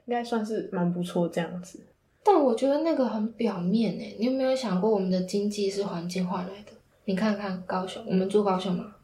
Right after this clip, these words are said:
Speaker 2: 后劲溪、
Speaker 1: 嗯。
Speaker 2: 日月光、爱河，怎样？
Speaker 1: 呃，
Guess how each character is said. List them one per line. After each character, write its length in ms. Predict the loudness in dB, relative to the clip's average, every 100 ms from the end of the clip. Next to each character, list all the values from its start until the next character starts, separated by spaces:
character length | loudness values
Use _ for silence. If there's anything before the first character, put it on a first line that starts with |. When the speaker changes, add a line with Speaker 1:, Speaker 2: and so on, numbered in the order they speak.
| _
Speaker 2:
后 220 | -4 0 0
劲 240 | 2 2
溪、 300 | 0 -6 -16 -6
Speaker 1:
嗯。 100 | -2
Speaker 2:
日 120 | 2 2
月 100 | 0
光、 200 | -4 -6
爱 100 | -6
河， 240 | -8 -14 -20 _ _ _ _ _ _ -10
怎 160 | -4 -2
样？ 160 | -2 -6 _ _ _ _
Speaker 1:
呃， 120 | -10